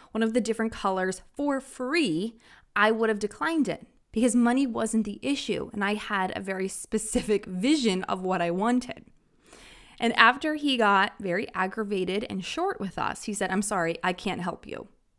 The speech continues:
and <laughs> walked away from the sale. I was flabbergasted.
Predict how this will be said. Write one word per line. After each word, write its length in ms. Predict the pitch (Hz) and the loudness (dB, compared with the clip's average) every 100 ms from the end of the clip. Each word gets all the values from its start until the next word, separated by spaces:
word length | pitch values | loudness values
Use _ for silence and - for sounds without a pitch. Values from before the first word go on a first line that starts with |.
| _ - | _ 0
and 260 | 233 240 | 4 4
<laughs> 0 | |
walked 320 | 233 247 247 269 | 4 2 -2 -4
away 280 | 233 208 | 0 2
from 200 | 220 202 | 2 0
the 100 | 190 | -2
sale. 320 | 190 208 170 - | -2 2 2 2
I 100 | 233 | 0
was 180 | 370 - | 0 -6
flabbergasted. 920 | - 180 185 185 139 160 - 156 | -2 0 0 0 -4 -8 -8 -8